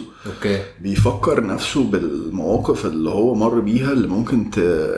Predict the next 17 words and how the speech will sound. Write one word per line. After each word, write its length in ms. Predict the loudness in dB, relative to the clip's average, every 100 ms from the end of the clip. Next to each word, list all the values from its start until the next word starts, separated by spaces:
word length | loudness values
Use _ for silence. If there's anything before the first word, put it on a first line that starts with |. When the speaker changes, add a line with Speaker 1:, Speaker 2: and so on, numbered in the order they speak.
| -4
Speaker 2:
entice 460 | -6 -2 0 0 -2
الانجر 440 | -2 0 2 2
بتاعه. 300 | 0 0 2
Speaker 1:
اوكي، 840 | 2 2 0 -6 -2 0 2 0
ماشي. 460 | 2 2 2 -2 -6 -14 -12
Speaker 2:
يعني 200 | -10 -2
هو 260 | 0 0 0
بيبقى 260 | 0 -4 -6
متعمد 580 | -2 0 2 0 0
يعمل 260 | 0 0 -4
ده. 140 | -8 -8 -16 -8
Speaker 1:
هو 120 | -2
ما 60 | 2
عارفش 240 | 4 4
اعمل 160 | 4 2
Speaker 2:
الانجر، 140 | 0
Speaker 1:
ده. 160 | -4